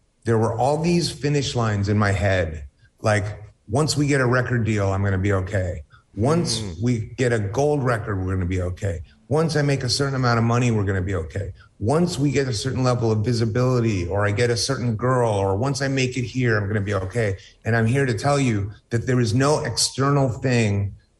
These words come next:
Speaker 1: that is going to fix the deep-rooted problem of trauma. So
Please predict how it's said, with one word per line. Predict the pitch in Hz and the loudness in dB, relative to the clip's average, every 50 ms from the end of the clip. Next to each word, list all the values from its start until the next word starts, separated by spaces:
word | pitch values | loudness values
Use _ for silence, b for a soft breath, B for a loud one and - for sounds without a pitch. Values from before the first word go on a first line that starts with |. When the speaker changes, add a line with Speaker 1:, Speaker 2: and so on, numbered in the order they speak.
| _ | _
Speaker 1:
that | - 120 117 | -2 0 0
is | 113 104 98 | 0 0 0
going | 98 120 117 117 113 110 | 0 2 2 2 2 0
to | - - 113 101 | 0 -2 -2 -2
fix | - - 143 135 - - - - - - - - _ _ _ - | -2 -2 -4 -4 -2 -4 -6 -6 -6 -8 -16 -20 _ _ _ -10
the | 104 123 113 | -6 -4 -2
deep-rooted | 104 95 110 107 123 135 131 - - 113 127 127 120 117 101 98 | -2 -2 -2 -2 0 0 0 -2 -2 0 0 2 2 2 0 -2
problem | 101 - 120 123 123 117 107 113 107 107 98 92 | -2 0 0 2 2 2 2 0 0 0 0 -2
of | 95 92 92 | -4 -6 -6
trauma. | - - 127 127 127 123 110 95 87 95 | -4 -2 0 0 2 2 2 0 0 -2
So | - - - 127 120 120 117 107 92 | -2 -2 0 0 2 2 0 0 -2